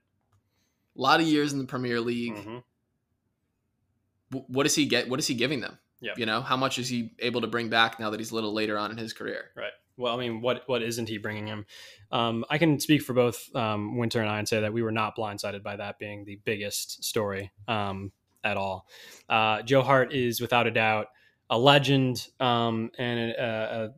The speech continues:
Speaker 2: like, a top capped, um, Man City player. Um, I think is, it's always forgotten. Um, uh, Tottenham, Tottenham are playing, Tottenham are in a weird realm now where they're,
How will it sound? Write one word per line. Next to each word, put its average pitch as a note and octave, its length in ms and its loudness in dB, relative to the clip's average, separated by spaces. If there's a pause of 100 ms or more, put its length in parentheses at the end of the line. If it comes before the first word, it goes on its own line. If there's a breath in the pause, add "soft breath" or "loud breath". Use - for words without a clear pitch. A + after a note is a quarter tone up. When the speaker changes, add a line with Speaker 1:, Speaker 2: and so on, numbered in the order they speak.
Speaker 2:
like, A#2 220 -4 (140)
a - 240 -16
top - 400 2
capped, - 560 2
um, C3 400 4
Man D3 160 4
City E3+ 220 0
player. F#2 340 -4 (160)
Um, A2+ 320 -6
I A2 100 -10
think A#2+ 220 -6
is, A2+ 200 -10
it's B2 240 -10
always A#2 240 0
forgotten. A2 500 -4 (460 soft breath)
Um, A#2+ 540 2 (340)
uh, B2 380 -2 (340)
Tottenham, F#3+ 500 4
Tottenham G3+ 320 4
are F3+ 100 6
playing, E3+ 300 0
Tottenham G#3+ 340 2
are F3 120 6
in D#3+ 60 6
a D3 80 6
weird D3+ 320 6
realm C#3 520 2
now A2 280 -2
where A#2 240 2
they're, C3 640 4